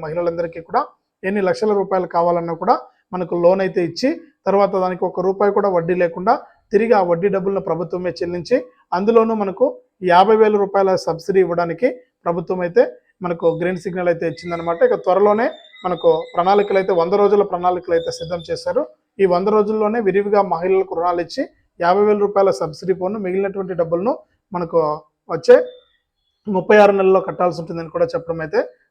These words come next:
జరిగిందనమాట. ముఖ్యంగా ఎస్సీ మహిళలకు యాభై వేల సబ్సిడీ రూపా-, సబ్సిడీ అయితే ఉంటుంది. ఇక అంత-, ఇదే కాకుండా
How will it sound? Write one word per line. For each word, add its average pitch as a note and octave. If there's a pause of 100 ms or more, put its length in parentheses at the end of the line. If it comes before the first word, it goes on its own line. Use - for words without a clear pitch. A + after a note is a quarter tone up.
జరిగిందనమాట. D#3+ (100)
ముఖ్యంగా A3+
ఎస్సీ F3+ (100)
మహిళలకు F#3 (380)
యాభై F3+
వేల G3+ (240)
సబ్సిడీ F3+
రూపా-, F3+
సబ్సిడీ F3+
అయితే E3 (440)
ఉంటుంది. D3+ (360)
ఇక F#3+ (340)
అంత-, - (1800)
ఇదే G#3
కాకుండా A3+